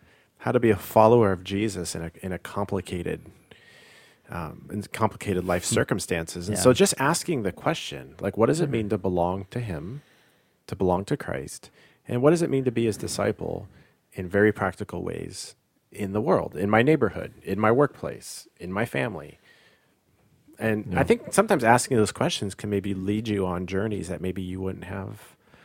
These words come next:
Speaker 1: you know, thought
Speaker 3: Yeah.
Speaker 1: of.
Speaker 3: I think one practical thing that I think you mentioned earlier is sharing your table. I think that's a
Speaker 2: Mm-hmm.
Speaker 3: really,
Speaker 2: Mm-hmm.
Speaker 3: that's a pretty common thing for people to do in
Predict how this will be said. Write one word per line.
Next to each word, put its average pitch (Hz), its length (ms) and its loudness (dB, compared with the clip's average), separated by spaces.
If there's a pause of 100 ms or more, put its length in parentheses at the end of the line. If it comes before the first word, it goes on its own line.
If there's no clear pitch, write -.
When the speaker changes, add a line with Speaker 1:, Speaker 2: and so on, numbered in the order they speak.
(1080)
Speaker 1:
you 101 140 -8
know, 101 160 -8 (100)
thought - 160 4
Speaker 3:
Yeah. - 120 6
Speaker 1:
of. - 260 -10 (340)
Speaker 3:
I 98 80 -4
think 131 220 0
one 110 180 6
practical 101 480 2
thing 95 540 0 (300)
that 87 180 4
I 87 80 4
think 107 200 -8
you 92 80 -2
mentioned 87 320 -2
earlier 76 400 2
is 71 140 -2
sharing 92 320 2
your 85 100 0
table. - 460 -2 (680)
I - 40 -20
think 113 120 0
that's 113 140 8
a 107 60 8
Speaker 2:
Mm-hmm. 95 80 6
Speaker 3:
really, 101 260 12
Speaker 2:
Mm-hmm. 101 80 4
Speaker 3:
that's 95 240 4
a 101 60 6
pretty 101 280 4
common 107 440 0
thing 139 240 0
for 113 120 0
people 101 300 0
to 98 100 0
do 95 500 2 (120)
in 95 520 -2